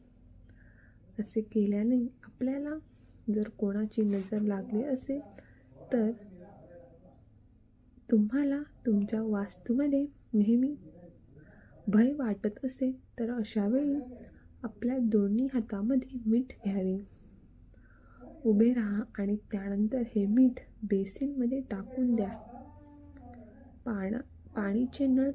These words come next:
चालू करून ते मीठ पूर्णपणे वाहू द्या. असे केल्याने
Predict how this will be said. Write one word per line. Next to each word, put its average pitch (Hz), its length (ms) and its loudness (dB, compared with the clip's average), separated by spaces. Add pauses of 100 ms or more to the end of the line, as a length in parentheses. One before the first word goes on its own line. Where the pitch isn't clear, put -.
(120)
चालू 196 220 -2
करून 262 380 2 (300)
ते 226 100 4
मीठ 254 440 2
पूर्णपणे 269 580 2
वाहू 220 380 2 (120)
द्या. 196 160 0 (1040)
असे 214 220 -8
केल्याने 214 600 2